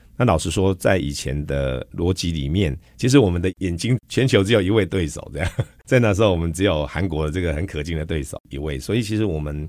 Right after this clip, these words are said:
的目标都定得非常高。我们就是认为，只把这样的人放在眼里 <laughs> 当对手。所以那个过程当中，其实大家也很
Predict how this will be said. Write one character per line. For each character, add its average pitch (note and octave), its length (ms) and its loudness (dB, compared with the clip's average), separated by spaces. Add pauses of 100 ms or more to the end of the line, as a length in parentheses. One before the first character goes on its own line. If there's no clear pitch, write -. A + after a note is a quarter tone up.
的 F2 80 -4
目 G#2 160 0
标 F2 160 0
都 F2+ 80 -2
定 E2+ 160 -2
得 D2 80 -4
非 D#2 80 -6
常 B1+ 160 -6
高。 B1 260 -10 (220)
我 C#2+ 80 -10
们 D#2 80 -4
就 G#2 100 -2
是 A#2 80 0
认 A2 200 0
为， D2 340 -4
只 A2 140 -6
把 E2 120 0
这 G2 80 0
样 G#2+ 80 2
的 F2+ 100 -2
人 D2+ 220 -6
放 F2 160 -2
在 E2+ 120 -2
眼 D2+ 180 -4
里 C2 240 -6
<laughs> - 80 -16
当 F2 180 -2
对 D#2+ 160 -2
手。 - 240 -10 (280)
所 - 120 -4
以 C3 60 8
那 E3+ 60 8
个 D3+ 60 4
过 E3 100 8
程 C3 80 6
当 B2 120 6
中， B2 160 4
其 A#2 140 0
实 F2+ 140 -2
大 G2 120 4
家 F#2 140 4
也 F2 60 4
很 D2 200 0